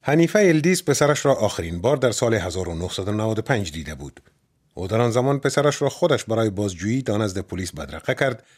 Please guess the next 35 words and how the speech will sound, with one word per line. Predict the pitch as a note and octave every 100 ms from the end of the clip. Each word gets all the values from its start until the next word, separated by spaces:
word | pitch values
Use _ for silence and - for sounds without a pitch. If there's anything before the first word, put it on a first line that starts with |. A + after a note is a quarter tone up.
| _
اما | G#2+ A2+
پسرش | - - - D#2+ -
هرگز | F2 G#2 B2
به | D2
خانه | - E2 D#2
برنگشت. | D#2+ D#2+ G2+ - - - _ _ _ _ _
بعدها | F2+ B2 C3+ D#3 D3+
به | C#3
مادرش | C#3 C#3+ C#3+ -
گفتند | C#3 - C#3+
که | B2 B2
او | A#2 C#3
شبانگام | C3 G#2 G#2+ G#2 C3 B2
زمانی | G#2 A#2+ B2
که | A#2+
به | G2+
استانبول | F2+ - F#2+ E2 F2 E2
انتقال | F2+ F#2+ - F#2+
داده | G2+ G#2+
می‌شد، | A2 G#2+ C#3+ C#3 _ _
از | G#2+ G#2+
کشتی | - G2 - C#3 A2
خود | A2 F#2
را | F#2+
به | E2
آب | - A#2
انداخت. | D#2 C#2 - - - _ _ _ _ _ _ _ -
اما | G#2 C#3+
حنیفه | C#3+ D3 C3+ C#3+
الدیز | C#3 C3+ C3+
به | B2
این | B2+
سخنان | B2 - A#2+ A2
باور | G2 G2 G2 G2 G#2+
ندارد. | - D#2+ -